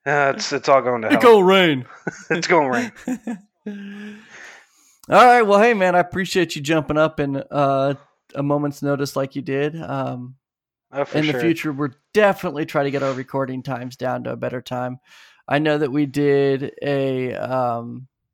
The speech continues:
Speaker 2: we had a week off here that we did for holidays, and we didn't really publish that out until after the fact. And really only that got put out to the Dread Pirates. Hashtag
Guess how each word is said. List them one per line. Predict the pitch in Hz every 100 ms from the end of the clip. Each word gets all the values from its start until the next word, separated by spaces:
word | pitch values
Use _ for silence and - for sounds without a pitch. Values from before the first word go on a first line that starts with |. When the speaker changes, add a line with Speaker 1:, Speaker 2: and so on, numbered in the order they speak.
| _ _ _
Speaker 2:
we | - 156
had | 160 151 147
a | 131
week | 131 180 202
off | 165 151 151
here | 147 151
that | 156
we | 143
did | 143 139
for | 147
holidays, | 143 131 123 127 135
and | 135 123 -
we | 135
didn't | 139
really | 131 135
publish | - 127 127 127
that | 131 123
out | 120 120 -
until | 139 127 113
after | 113 - 120
the | 110
fact. | - 110 131 - _ _ _ _ _ -
And | 139
really | 170 175 160
only | 151
that | 139 139
got | 131
put | 135 135
out | 135 131
to | - 131
the | 120
Dread | 113 131 110
Pirates. | 127 127 131 - - _ _ _ _ _ _ _ _
Hashtag | 143 147 - 135 135